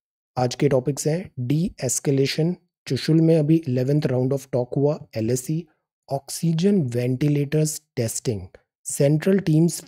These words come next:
flag gaps in key surge states। This is about covid nineteen updates। ये फॉल्स पॉइंट लाइट हाउस है, केंद्रापाड़ा, this is in Odisha। Panoramic view, we'll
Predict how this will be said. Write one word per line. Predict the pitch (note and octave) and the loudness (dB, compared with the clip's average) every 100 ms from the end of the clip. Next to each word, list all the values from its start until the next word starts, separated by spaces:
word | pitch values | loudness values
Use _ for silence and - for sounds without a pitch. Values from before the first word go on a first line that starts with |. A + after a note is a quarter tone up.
| - | -4
flag | B2+ B2 C#3 - - B2+ C3 | 0 0 -2 -6 -10 -4 -2
gaps | C3 C3 - - D3 | -2 -6 -10 -4 -2
in | D3+ D3 | -2 0
key | D#3+ F3 - | 0 0 -2
surge | - A#2+ C#3 - - | -4 -2 -4 -8 -8
states। | - A2 F#2+ - _ - | -2 -4 -4 -14 _ -8
This | A#2+ - | -6 -6
is | B2+ | -6
about | B2 D3+ G#3+ - | -4 -4 -6 -6
covid | A#2+ A#2+ C#3+ B2+ | -4 -2 -2 -2
nineteen | A2 G#2+ C#3 - C#3+ | -4 -6 -6 -4 0
updates। | D3 A2+ - - _ _ _ _ - | 0 0 -4 -12 _ _ _ _ 2
ये | D3+ F#3 - | 6 6 6
फॉल्स | D3 E3+ - - | 4 4 0 -2
पॉइंट | C#3+ D3 D#3 | 2 2 2
लाइट | A#2+ A2+ B2 D3 | 0 0 0 2
हाउस | C#3+ D3 | 0 0
है, | D3 E3 _ - - - | -4 -6 _ -20 -18 -2
केंद्रापाड़ा, | C3+ C3+ C#3+ D3+ D3+ D3 D#3+ _ _ - | 2 4 2 4 4 2 0 _ _ -4
this | B2+ D#3 | -2 0
is | C#3 E3+ | 0 0
in | G3 C#3+ | 0 2
Odisha। | B2+ B2+ - F#2+ - _ - - | 2 2 -2 -8 -14 _ -20 -8
Panoramic | B2 A#2+ C3 C3+ E3+ D3+ | -4 -2 -2 -2 -2 -4
view, | A#2+ G#2+ A#2 | -6 -6 -6
we'll | C#3+ | -4